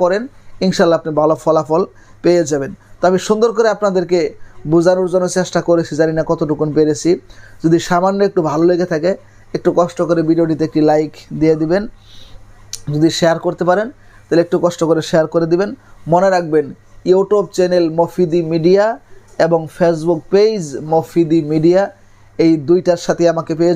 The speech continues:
যাবেন। আপনারা মফিদি মিডিয়া YouTube চ্যানেলকে সাবস্ক্রাইব করে রাখবেন এবং মফিদি মিডিয়া Facebook পেজকে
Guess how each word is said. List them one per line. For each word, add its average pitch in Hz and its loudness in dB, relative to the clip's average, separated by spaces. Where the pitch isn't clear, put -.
যাবেন। 170 0
আপনারা 165 2
মফিদি 175 0
মিডিয়া 180 2
YouTube 175 0
চ্যানেলকে 175 0
সাবস্ক্রাইব 175 0
করে 185 0
রাখবেন 196 0
এবং 175 4
মফিদি 185 0
মিডিয়া 165 2
Facebook 160 0
পেজকে 190 0